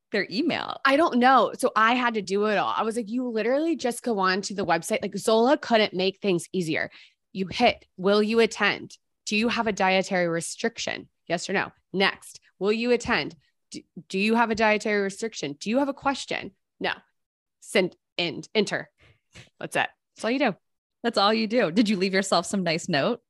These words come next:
Speaker 1: A nice note from the attendee?
Speaker 2: No, because I'm
Speaker 1: <laughs>
Speaker 2: more just, like, frustrated. I'm like,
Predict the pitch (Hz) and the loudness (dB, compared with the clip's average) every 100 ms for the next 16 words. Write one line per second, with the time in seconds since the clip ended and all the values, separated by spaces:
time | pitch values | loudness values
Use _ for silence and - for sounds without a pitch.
0 | _ 220 190 180 - 160 - 208 180 160 | _ -2 0 0 0 -2 0 -2 -2 -2
1 | 165 170 160 196 247 - - 247 285 330 | -2 -2 -2 -2 -4 -2 0 4 6 8
2 | 285 208 214 240 269 269 262 262 233 - | 8 6 2 0 2 2 2 0 -2 0
3 | 240 254 254 254 240 254 294 254 226 247 | 4 6 4 0 0 0 0 0 -4 -6
4 | - 247 269 - - 190 165 165 110 - | 0 2 2 2 0 2 2 0 -4 0
5 | 247 269 277 | 2 4 2